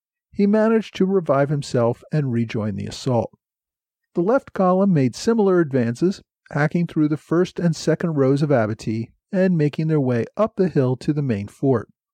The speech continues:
While the British and Loyalist defenders were laying down massive fire by this time, neither American column returned fire. Only Murphy's brigade, in between the two columns, returned any fire.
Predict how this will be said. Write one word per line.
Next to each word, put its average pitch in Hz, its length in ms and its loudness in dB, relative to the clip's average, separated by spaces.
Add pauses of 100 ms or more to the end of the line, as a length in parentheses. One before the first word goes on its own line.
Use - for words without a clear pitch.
(580)
While 185 140 0
the 196 100 2
British 208 380 0
and 214 180 0
Loyalist 180 420 2
defenders 117 640 -4
were 127 180 -2
laying 156 460 -2
down 113 320 -2
massive 170 400 0
fire 127 340 0
by 110 140 -4
this 107 220 -10
time, 113 400 -4 (600)
neither 208 520 0
American 156 500 2
column 117 380 -2
returned 110 360 -6
fire. 131 460 0 (760)
Only 170 280 2
Murphy's 190 460 -2
brigade, 127 540 0 (180)
in 185 140 2
between 202 420 0
the 147 60 -2
two 131 180 -2
columns, 104 560 -6
returned 113 420 -4
any 110 200 -4
fire. 131 520 0